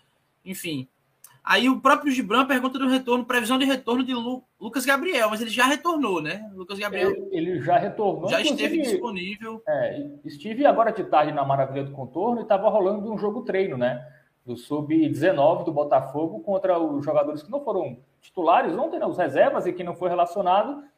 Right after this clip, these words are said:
Speaker 2: E o Lucas Gabriel tava lá, tava lá na lateral esquerda, de-, nesse, nesse jogo treino. Não consegui acompanhar muito, né? Porque o Botafogo fechou, né? O Botafogo pediu para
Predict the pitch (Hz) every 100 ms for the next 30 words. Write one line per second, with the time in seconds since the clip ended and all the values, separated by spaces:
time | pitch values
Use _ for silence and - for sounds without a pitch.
0 | _ _ - 226 240 - 262 254 262 269
1 | 302 330 262 202 - 208 269 220 156 170
2 | 156 - - 143 202 151 135 131 139 139
3 | 131 135 135 123 131 143 160 170 - 294
4 | 285 - 208 208 202 196 175 196 - 196
5 | 190 165 139 151 147 123 - _ _ _
6 | - - 143 151 143 165 110 110 160 240
7 | 139 151 123 127 - 131 123 110 _ _
8 | _ - 120 127 127 135 123 113 -